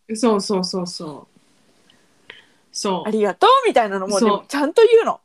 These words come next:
Speaker 1: そう。ねえ。
Speaker 2: そう、もう本当に可愛いんですよね、Bちゃん。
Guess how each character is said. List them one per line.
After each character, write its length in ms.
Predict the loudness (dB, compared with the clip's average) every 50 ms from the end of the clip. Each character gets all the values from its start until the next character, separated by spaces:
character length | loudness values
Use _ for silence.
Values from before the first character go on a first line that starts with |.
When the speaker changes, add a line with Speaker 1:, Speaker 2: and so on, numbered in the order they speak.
| _ -4
Speaker 1:
そ 680 | 0 2 2 2 2 0 0 -4 -6 -12 -16 -20 _ _ _ _ _ _ _ _ _ _ _ _ _ _ _ _ _ _ _ -16
う。 40 | -10
ね 640 | -8 -8 -4 -2 0 2 2 2 2 0 -2 -4 -6
え。 20 | -8
Speaker 2:
そ 160 | -12 -14 -14
う、 40 | -14
も 60 | -14
う 40 | -14
本 240 | -14 -10 -8 -6 -6 -6 -10 _ 2
当 80 | 2 2
に 120 | 2 0
可 180 | -2 2 4 4
愛 140 | 4 4 2
い 40 | -2
ん 100 | -6 -8
で 80 | -12 -16
す 160 | -18 -18 -18
よ 80 | -16 -14
ね、 580 | -10 -6 -4 -4 -2 -2 -2 -4 -4 -4 -6 -6
B 200 | -6 -6 -8 -6 -6
ち 120 | -6 -6
ゃ 60 | -6
ん。 220 | -8 -10 -12 -14